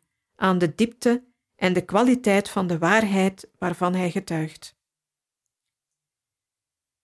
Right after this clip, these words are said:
Wie de starets dus niet persoonlijk heeft gekend,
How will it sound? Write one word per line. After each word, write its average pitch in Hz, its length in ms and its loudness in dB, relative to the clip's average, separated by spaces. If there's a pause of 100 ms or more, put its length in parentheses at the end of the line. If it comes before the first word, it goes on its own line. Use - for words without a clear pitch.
(140)
Wie 196 180 0
de 180 100 0
starets 233 540 2
dus 180 240 0
niet 233 300 2
persoonlijk 233 520 2
heeft 175 180 0
gekend, 220 580 0